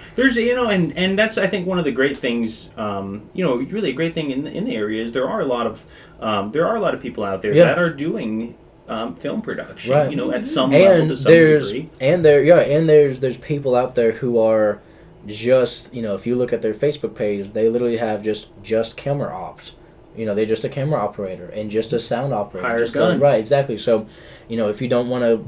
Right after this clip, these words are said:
Speaker 2: you know, hire the full production studio and make a forty-five thousand dollar movie and you, you know, and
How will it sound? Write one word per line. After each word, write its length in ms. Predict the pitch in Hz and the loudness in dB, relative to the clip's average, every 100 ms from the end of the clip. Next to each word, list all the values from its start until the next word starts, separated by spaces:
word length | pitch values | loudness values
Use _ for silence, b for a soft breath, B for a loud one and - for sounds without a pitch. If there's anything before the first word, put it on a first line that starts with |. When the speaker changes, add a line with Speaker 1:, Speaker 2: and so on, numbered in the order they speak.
| - | -8
Speaker 2:
you 120 | 120 | -4
know, 120 | 113 | -2
hire 320 | - 120 123 | 0 2 2
the 100 | 113 104 | 2 -2
full 240 | - 123 | -2 -2
production 440 | - 120 120 135 | 0 0 0 -4
studio 460 | 120 135 127 131 123 | -4 -2 2 2 2
and 100 | 107 | 0
make 180 | 110 110 | -2 -2
a 140 | 95 | -6
forty-five 640 | - 120 113 113 117 113 - | -4 -2 -2 -2 0 -2 -2
thousand 380 | 110 113 120 | -2 -2 0
dollar 220 | 117 117 107 | 2 2 2
movie 440 | 113 120 131 131 | 0 0 -2 -4
and 100 | 107 | -4
you, 180 | 104 110 | -4 -4
you 120 | 107 | -2
know, 220 | 104 101 | -2 0
and 180 | 104 | -2